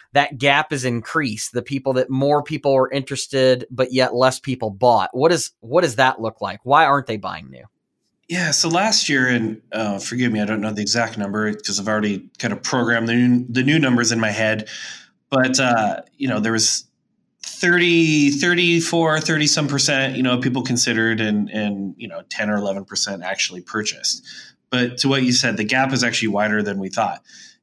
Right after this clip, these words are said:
Speaker 2: And we know that because we actually asked much more detailed, precise questions this year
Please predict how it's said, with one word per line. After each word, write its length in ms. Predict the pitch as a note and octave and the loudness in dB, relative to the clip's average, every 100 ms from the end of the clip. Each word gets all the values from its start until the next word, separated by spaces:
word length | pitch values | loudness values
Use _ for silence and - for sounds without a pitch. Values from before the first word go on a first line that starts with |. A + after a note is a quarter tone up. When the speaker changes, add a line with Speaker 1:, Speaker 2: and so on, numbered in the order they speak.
| - | -4
Speaker 2:
And 380 | A#2 A#2 A2 | 0 0 2
we 80 | A#2+ | 2
know 240 | C#3 F3+ F3+ | 4 4 2
that 240 | A#2+ A#2 | 0 0
because 240 | B2 B2 | -2 0
we 80 | B2 | 0
actually 300 | D#3+ - C3 | 0 0 0
asked 400 | A2+ A#2 - - | 0 2 0 0
much 420 | A#2+ C3 B2+ - | 0 0 0 0
more 480 | B2 A#2+ A2+ G#2+ G2 _ | 0 0 0 -2 -4 _
detailed, 600 | B2+ B2+ B2+ A#2+ G#2+ G2+ | 0 2 2 0 -2 -4
precise 580 | - A2 - A2+ G#2 - | -6 -4 -2 -2 0 -2
questions 580 | - A2+ G2 - G2 F#2 | -2 -2 -2 -2 -4 -4
this 220 | F#2+ - | -4 -2
year 240 | G2 F#2 | -4 -8